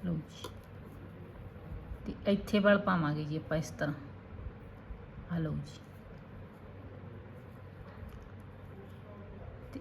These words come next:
ਇਹਨਾਂ ਦਾ ਇੱਧਰ ਨੂੰ ਕਰਾਂਗੇ ਜੀ, ਦੋ ਦਾ ਇੱਕ। ਲਓ ਜੀ, ਇਸ ਤਰ੍ਹਾਂ। ਆਹ ਤਿੰਨ ਕੁੰਡੇ ਆਪਣੇ ਫੇਰ ਸਿੱਧੇ ਆ ਗਏ ਜੀ।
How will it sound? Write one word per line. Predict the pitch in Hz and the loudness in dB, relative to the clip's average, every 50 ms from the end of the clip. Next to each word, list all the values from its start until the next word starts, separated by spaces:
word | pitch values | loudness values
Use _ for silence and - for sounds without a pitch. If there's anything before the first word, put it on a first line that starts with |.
| - - - | -6 -2 4
ਇਹਨਾਂ | 190 185 190 196 208 226 226 | 8 10 10 12 12 12 12
ਦਾ | 226 - - - - 190 | 10 10 6 4 2 4
ਇੱਧਰ | 175 160 151 170 190 190 | 6 6 8 8 8 10
ਨੂੰ | 208 202 196 - | 10 10 10 8
ਕਰਾਂਗੇ | 190 165 160 160 156 151 147 156 | 6 4 4 4 4 2 2 2
ਜੀ, | 156 156 | 0 0
ਦੋ | 147 151 165 170 | 2 4 4 6
ਦਾ | 170 185 | 8 8
ਇੱਕ। | 190 185 185 - 196 - - - - - - - - - - - - - - - - - - - - - - - - 180 | 6 6 4 2 -2 -2 -4 -8 -10 -12 -12 -12 -14 -12 -12 -12 -12 -8 -8 -8 -8 -8 -10 -8 -8 -8 -8 -2 4 6
ਲਓ | 175 165 | 8 8
ਜੀ, | 160 - - - - - - - - - - - - - - - - - - - - - - - 240 202 | 8 4 0 -6 -10 -12 -12 -12 -10 -10 -10 -10 -8 -6 -4 -4 -4 -4 -6 -8 -8 -8 -6 0 2 2
ਇਸ | 175 - - | 2 2 2
ਤਰ੍ਹਾਂ। | - - - 151 - - - - - - - - - - - - - - - - - - - - - - - - - - - - - - - - - - - - - - - - - - - - - - - - - - - - - - - - - - - - - - - - - - - - - - - - - 208 | 0 0 0 0 0 -4 -8 -10 -10 -10 -10 -10 -10 -12 -12 -12 -12 -12 -10 -10 -10 -10 -10 -10 -10 -10 -12 -12 -14 -12 -12 -12 -12 -12 -14 -14 -14 -14 -14 -14 -12 -12 -12 -10 -10 -10 -10 -8 -6 -6 -4 -2 -2 -2 -4 -4 -6 -6 -6 -6 -6 -6 -6 -6 -8 -8 -8 -10 -10 -12 -12 -10 -10 -10 -8 -4 0 4
ਆਹ | 175 175 175 | 4 6 8
ਤਿੰਨ | - 208 208 202 | 10 10 10 10
ਕੁੰਡੇ | 196 202 202 208 208 202 196 | 10 10 8 8 8 8 6
ਆਪਣੇ | 185 - - 175 175 175 | 6 6 6 6 6 6
ਫੇਰ | - 185 165 160 170 180 | 6 6 6 6 4 4
ਸਿੱਧੇ | - 185 160 147 170 185 185 | 2 2 2 6 8 8 8
ਆ | 175 160 | 8 8
ਗਏ | 151 147 | 8 6
ਜੀ। | 143 143 147 | 4 4 2